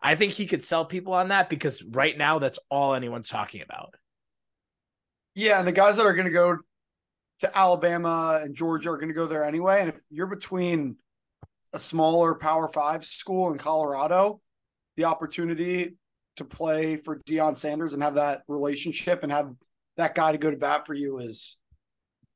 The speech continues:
Speaker 2: almost invaluable. So, yeah, I agree. I think when we look back on this game, it'll be like, "Oh, that was probably the game of week one," but we'll have
Speaker 1: Mm-hmm.
Speaker 2: no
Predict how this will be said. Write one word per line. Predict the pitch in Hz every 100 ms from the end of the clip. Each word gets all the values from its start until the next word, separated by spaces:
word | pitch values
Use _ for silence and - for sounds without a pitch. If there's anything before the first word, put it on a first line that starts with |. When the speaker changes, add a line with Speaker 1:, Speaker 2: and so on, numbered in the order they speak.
| _ _ _ -
Speaker 2:
almost | 196 196 170 156
invaluable. | 139 135 139 135 113 110 - _ _
So, | - - 180 165 160 156
yeah, | 160 156 143 123 - _ _ _
I | 180
agree. | 196 156 175
I |
think | 160 208 202
when | 190 196
we | 180
look | 180 -
back | 156 143 156
on | 180
this | 180 -
game, | 196 190 202
it'll | 190 170
be | 165
like, | 156 143
"Oh, | 165
that | 151 147
was | 156
probably | 151 160 151 143 151 151 135 _ _
the | 180
game | 131 170 160 160
of | 160 131
week | 165 147
one," | 143 147 156 185 190 _ _ _ _
but | 175 165
we'll | 156 147
have | 151
Speaker 1:
Mm-hmm. | 123 131 156
Speaker 2:
no | 170 160 156